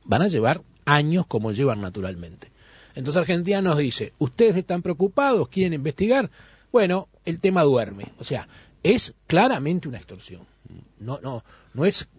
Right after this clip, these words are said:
parecido a, es una extorsión. Que el gobierno uruguayo se ve que venía imaginando, porque cuando uno trata con una mafia como es el gobierno argentino, esa es una opción que está sobre la mesa, y por eso venía midiendo sus palabras.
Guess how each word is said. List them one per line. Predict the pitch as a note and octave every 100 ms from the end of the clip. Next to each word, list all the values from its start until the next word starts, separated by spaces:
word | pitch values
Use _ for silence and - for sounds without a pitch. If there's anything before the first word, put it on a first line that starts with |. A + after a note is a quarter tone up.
| - -
parecido | - C#3+ C3 G#3 F#3+ D3
a, | B2 - _
es | C#3 A#3
una | - A#3+ D#3+
extorsión. | - A2+ G#2 G2+ E2 - - -
Que | -
el | F#3+
gobierno | A#3 D4+ D4+
uruguayo | G#3+ G3+ A3+ A3
se | -
ve | D#3+
que | C#3+ C#3+
venía | C3 E3 A3+ D#3+
imaginando, | A#2+ B2 - C#3+ C#3+ D#3 G3+
porque | C#3 A2+
cuando | A2+ A#2 A#2
uno | A#2+ E3
trata | C3 C#3 C3 A#2+
con | A2+
una | B2 C3
mafia | C#3 C3 B2 A2
como | G2+ A2
es | B2+
el | C3
gobierno | C3+ B2+ C#3+
argentino, | C#3+ G3+ D3+ C#3 G3 - - - _
esa | - F#3+
es | C3+
una | C#3
opción | C3 - C#3 D#3+
que | C#3
está | - D3+
sobre | A#2 F#2+
la | F#2+
mesa, | F#2 F#2 - -
y |
por | C3 D3+
eso | B2+ F3
venía | C3+ A#2+ B2
midiendo | G#2+ G#2 F#2+
sus | G2
palabras. | F#2+ F2 E2+ -